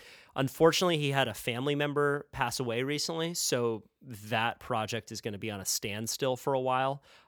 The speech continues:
Um, but I just wanted to let you know that we did, um, make that happen. Um,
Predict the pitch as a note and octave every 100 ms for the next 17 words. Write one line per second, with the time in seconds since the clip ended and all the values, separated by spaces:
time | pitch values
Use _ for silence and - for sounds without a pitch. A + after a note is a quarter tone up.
0 | - G#2+ G2+ G2+ C#3+ D#3 D#3+ E3 C3+ A#2+
1 | - G2+ F2+ - A2 - A2 G#2 G#2+ A2
2 | G2+ G#2+ G2+ F#2+ F#2+ C3+ _ _ _ _
3 | _ _ C3 C#3 D#3+ D3+ D3+ F#3+ G2+ F#2+
4 | _ _ G#2+ G#2 G2+ G2